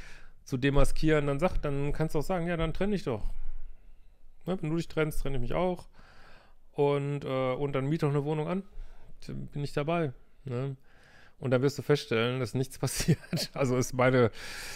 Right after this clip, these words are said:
durchgängige Erfahrung, es wird nichts passieren. Äh, aber, ich weiß nicht, vielleicht ist es bei dir, wär's bei dir anders, aber sowas kannst du, also er tut jetzt so, für mich ist das, wahrscheinlich, kannst du nicht beweisen, es ist Future Faking, also,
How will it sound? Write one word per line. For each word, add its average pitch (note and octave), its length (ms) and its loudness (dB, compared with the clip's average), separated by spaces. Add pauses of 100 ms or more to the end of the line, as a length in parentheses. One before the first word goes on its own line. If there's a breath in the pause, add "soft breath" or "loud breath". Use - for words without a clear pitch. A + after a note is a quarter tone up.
(340 loud breath)
durchgängige D3+ 560 8
Erfahrung, C#3+ 420 6
es - 120 0
wird B2+ 140 2
nichts B2+ 340 0
passieren. B2 540 -2 (440)
Äh, A2+ 40 -4
aber, G#2 680 2
ich G2+ 120 -10
weiß A#2+ 140 -2
nicht, F2+ 200 -2
vielleicht G2+ 220 -2
ist G2+ 100 0
es G2 60 -6
bei G#2+ 120 -2
dir, G#2 220 2
wär's G#2+ 140 -4
bei G2+ 100 -2
dir G#2 140 -2
anders, A#2+ 320 -4
aber A2+ 240 2
sowas B2 220 2
kannst B2+ 240 -2
du, A#2+ 340 0 (460 loud breath)
also B2 200 4
er B2+ 200 4
tut F#3+ 260 4
jetzt E3+ 280 4
so, B2 180 4
für A#2 80 0
mich E3 100 8
ist E3+ 80 4
das, - 600 0 (460)
wahrscheinlich, B2+ 840 6
kannst G#2+ 280 -2
du A2 60 0
nicht - 380 -4 (120)
beweisen, F#2+ 460 -4
es G2+ 140 -10
ist G#2 180 -12
Future B2 300 0
Faking, G#2 500 -2
also, G#2 440 0